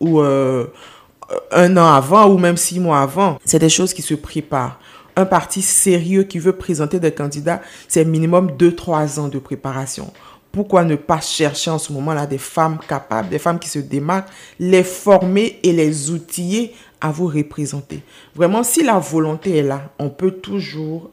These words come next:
euh, trouver des éléments pour accompagner ces femmes-là. Est-ce que c'est la volonté qui manque ? Je ne saurais le dire. Est-ce que ce sont les femmes qui ne sont pas suffisamment présentes ? Je ne saurais le dire, mais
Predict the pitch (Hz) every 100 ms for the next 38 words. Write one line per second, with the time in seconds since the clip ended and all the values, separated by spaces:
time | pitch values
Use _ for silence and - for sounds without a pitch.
0 | - 131 127 80 - _ - 170 160 175
1 | 156 143 135 131 143 - - - - -
2 | 156 143 - 160 - 151 143 151 - 151
3 | - 135 135 - - _ _ _ _ _
4 | _ - 131 - - 170 175 143 135 139
5 | 135 170 165 139 139 156 151 139 131 -
6 | 143 151 135 123 139 170 196 _ _ _
7 | _ _ - 139 - - 180 175 175 180
8 | 160 - 180 156 160 170 170 160 147 147
9 | 147 170 - - 214 202 202 180 180 190
10 | 190 185 - _ - - 160 151 190 185
11 | 147 151 151 165 175 143 165 175 165 156
12 | 147 185